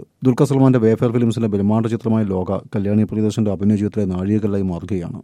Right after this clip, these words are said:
ചന്ദ്രൻ എന്ന കഥാപാത്രത്തിന് ലോകയിൽ നിറഞ്ഞു നിൽക്കുകയാണ് കല്യാണി പ്രിയദർശൻ. ദുൽഖർ സൽമാൻ, ടൊവിനോ തോമസ്, സൗബീൻ ഷാഹിർ, ബാലു വർഗീസ്,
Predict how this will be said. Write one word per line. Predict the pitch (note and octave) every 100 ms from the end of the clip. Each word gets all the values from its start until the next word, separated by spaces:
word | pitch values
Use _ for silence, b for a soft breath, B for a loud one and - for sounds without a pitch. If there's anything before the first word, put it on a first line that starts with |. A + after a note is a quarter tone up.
| -
ചന്ദ്രൻ | C3+ C3 C#3
എന്ന | D3
കഥാപാത്രത്തിന് | C3+ B2+ B2+ B2 B2
ലോകയിൽ | G#2+ G#2+ A2+
നിറഞ്ഞു | G2+ G2 A2+
നിൽക്കുകയാണ് | G#2+ G2 G2+ G2
കല്യാണി | F#2+ F2+ G2 G2+
പ്രിയദർശൻ. | - F#2+ - F2+ F#2+ - - _ -
ദുൽഖർ | B2 D3+
സൽമാൻ, | C#3+ C3+ C3 B2+
ടൊവിനോ | A2 A2+
തോമസ്, | A#2+ A#2 G#2+ -
സൗബീൻ | A2 G#2 A#2
ഷാഹിർ, | A2 A2 G#2+
ബാലു | G2 G2 G2+
വർഗീസ്, | G#2+ G2 G2